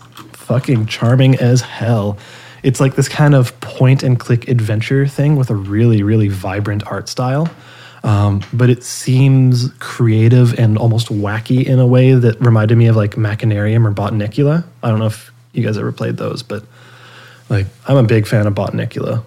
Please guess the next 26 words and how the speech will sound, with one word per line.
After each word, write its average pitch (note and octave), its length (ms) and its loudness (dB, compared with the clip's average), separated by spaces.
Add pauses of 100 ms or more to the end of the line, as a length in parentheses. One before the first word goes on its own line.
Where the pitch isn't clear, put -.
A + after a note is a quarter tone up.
(120)
Uh, A#2+ 140 -4
Machinarium A#2 500 -4
was - 100 -6
pretty - 200 -8
good, A#2 220 -8
but - 160 -8
Botanicula's - 680 -10
just - 220 -8 (680)
the C#3 180 4
way C3+ 220 4
you C#3 180 6
would C3 120 4
interact B2+ 360 4
with C#3+ 140 2
things, C3+ 320 4
and A2+ 420 2 (540)
it C3+ 80 4
would B2 140 6
just B2 180 4
do B2+ 180 4
this B2 240 4
stuff - 320 -2
that C#3+ 120 -4
you B2+ 100 4
don't A2+ 220 2
expect - 560 -8